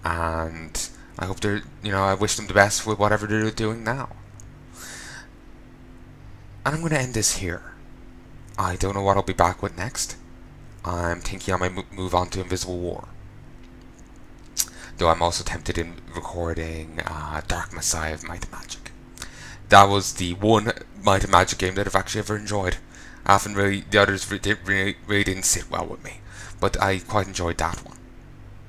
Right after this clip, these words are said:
It was, it was qu-, it was a fun one. It does crash a bit though, but c'est la vie. So, I, I sincerely hope you've enjoyed this. If you, if there's anything you'd like to say, please let me know in the comments below.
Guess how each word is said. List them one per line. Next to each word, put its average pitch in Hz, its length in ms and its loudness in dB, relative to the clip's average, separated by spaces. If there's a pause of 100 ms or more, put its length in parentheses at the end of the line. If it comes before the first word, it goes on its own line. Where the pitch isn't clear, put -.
(220)
It 87 100 0
was, 87 180 -2
it - 60 -10
was 98 140 -4
qu-, - 180 -6
it 120 80 2
was 120 180 -2
a - 40 -6
fun 110 260 2
one. - 120 -18 (280)
It - 380 -12
does 113 220 8
crash 87 340 4
a - 20 -6
bit - 220 -10
though, - 260 -8
but - 260 -8 (420)
c'est 87 160 -2
la 87 120 -4
vie. - 220 -12 (800)
So, - 200 4 (1120)
I, 123 180 8 (140)
I 113 100 10
sincerely 113 400 4
hope 104 120 0
you've 98 100 -4
enjoyed 95 320 2
this. - 360 -2 (160)
If - 120 -2
you, 107 100 4 (140)
if 110 120 4
there's 107 240 0
anything 110 360 2
you'd 101 100 2
like 95 140 6
to - 80 -4
say, 131 260 2 (160)
please 98 200 -2
let 85 100 -2
me 85 80 -4
know 85 160 -2
in 85 60 -6
the - 60 -6
comments 85 280 -4
below. 87 280 -2